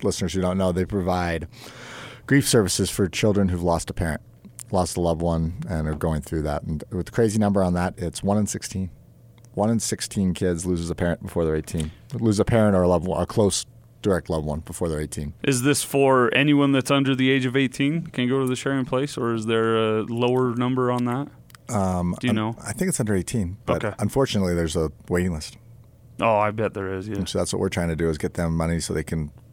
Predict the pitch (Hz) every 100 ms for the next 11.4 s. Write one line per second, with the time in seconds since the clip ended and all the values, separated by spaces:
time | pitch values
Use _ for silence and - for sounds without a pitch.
0 | - 82 80 82 82 82 - 78 78 73
1 | 78 80 76 76 76 - - - 90 85
2 | 80 78 76 76 78 85 80 78 73 76
3 | 71 76 73 85 78 76 - - - 139
4 | 147 139 139 131 139 120 127 147 135 -
5 | 131 123 107 139 135 131 123 107 135 131
6 | 123 127 120 117 107 147 131 101 87 -
7 | 190 - 90 127 113 104 110 101 98 87
8 | - 90 95 - 98 - 147 123 - -
9 | - - - - 123 120 127 143 160 160
10 | 151 139 127 127 123 120 120 113 127 127
11 | 123 120 113